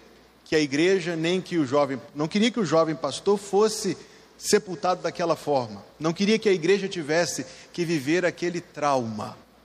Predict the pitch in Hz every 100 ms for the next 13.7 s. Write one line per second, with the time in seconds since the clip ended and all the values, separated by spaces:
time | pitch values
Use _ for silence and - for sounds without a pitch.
0 | _ _ _ _ _ - - 196 196 196
1 | 160 160 165 123 - - _ _ _ 151
2 | 165 170 160 185 - 196 190 175 139 180
3 | 196 196 170 - 156 165 180 180 151 160
4 | - - 202 233 226 202 226 165 170 170
5 | 120 - - - - - _ _ _ _
6 | _ _ _ _ - 185 190 156 120 165
7 | 156 160 143 139 135 117 120 104 - -
8 | - - - _ _ _ _ _ _ _
9 | _ _ _ _ _ _ _ _ _ _
10 | _ _ _ _ _ _ _ _ _ _
11 | _ _ 139 147 147 127 110 - _ -
12 | _ _ _ _ _ _ _ 139 131 139
13 | 139 123 131 120 120 147